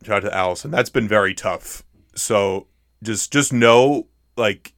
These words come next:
if, you know, if you're struggling and if you're just, like, emotionally drained or emotionally just, like, just really, really upset, you know, we get, we, we,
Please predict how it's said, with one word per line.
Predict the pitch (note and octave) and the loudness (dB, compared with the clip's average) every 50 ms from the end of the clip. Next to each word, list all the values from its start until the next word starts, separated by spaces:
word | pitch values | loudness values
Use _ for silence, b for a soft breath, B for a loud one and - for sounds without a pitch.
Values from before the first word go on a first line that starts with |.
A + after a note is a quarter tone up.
| _ | _
if, | A2+ G#2+ F#2+ - - - | -10 -10 -10 -10 -10 -8
you | A2+ G#2+ | -6 -4
know, | G2+ G2 | -4 -4
if | F2+ A2+ | -2 -2
you're | A2+ A2+ | -4 -4
struggling | - - - A2 G#2+ G#2 A2 A2 A2 A2 G#2+ A2+ - | -2 -2 0 0 0 0 0 -2 -2 -2 -4 -6 -8
and | G#2 G2+ F#2+ F#2+ | -8 -8 -8 -8
if | F2 F#2+ | -8 -6
you're | G2+ G#2 G2+ G2 G2 | -4 -4 -4 -4 -6
just, | F#2+ G#2 G2 - - - | -6 -8 -8 -8 -6 -4
like, | G#2 F#2+ F#2+ - - - _ _ _ - | -4 -4 -4 -6 -10 -20 _ _ _ -10
emotionally | G#2 F#2+ G2 G2+ G2+ - - - A#2 G#2+ G#2+ A2 A2 G#2+ A2 A2 - _ _ - | -8 -4 -4 -4 -4 -6 -6 -8 -6 -4 -4 -4 -4 -4 -6 -8 -12 _ _ -20
drained | G#2 F#2+ F#2+ G2+ G#2 G2+ G2 G#2 G#2 G#2 G#2+ G#2+ - _ _ _ _ _ _ _ _ - | -18 -12 -8 -8 -6 -6 -6 -6 -6 -6 -8 -10 -12 _ _ _ _ _ _ _ _ -10
or | G2+ F#2+ | -10 -8
emotionally | F2+ F2+ F#2 G2 G2+ - - A#2 G#2 G2 G2 G2 F#2+ F#2+ | -8 -6 -6 -6 -6 -6 -8 -8 -8 -6 -6 -6 -8 -8
just, | F2+ - G2+ F2+ - - - | -10 -10 -10 -10 -10 -10 -10
like, | G2+ F#2+ F2 F2 E2 - - - _ _ _ _ _ _ _ _ _ - | -8 -6 -6 -6 -8 -10 -16 -20 _ _ _ _ _ _ _ _ _ -12
just | G#2+ G#2 F#2 E2+ | -12 -10 -10 -12
really, | F#2+ F#2+ F#2 G#2+ A2 G#2+ G#2+ G#2+ G#2 G2 F#2+ - - | -14 -8 -4 -2 -2 -2 -2 -4 -6 -8 -10 -14 -16
really | G2+ F#2 G2 G2+ G2 G#2+ G2+ G2 F#2 F2+ - _ _ _ _ _ _ _ _ _ - | -12 -8 -6 -6 -4 -4 -6 -6 -8 -12 -16 _ _ _ _ _ _ _ _ _ -6
upset, | G#2 - - - - A#2 A2+ A#2+ - _ _ _ _ _ _ _ _ _ _ _ _ - | -6 -6 -6 -4 0 2 2 2 2 _ _ _ _ _ _ _ _ _ _ _ _ -8
you | A2 G#2 | -4 -2
know, | G2 F#2 F2 D#2+ _ _ _ - | -2 -2 -4 -6 _ _ _ -2
we | B2 B2+ | 0 2
get, | A#2 B2+ A#2+ A2+ - - | 6 6 6 6 4 2
we, | B2+ C3 C3 C3+ - | 0 0 0 0 0
we, | C3 C3 B2+ B2+ B2 | -2 -2 -2 -4 -4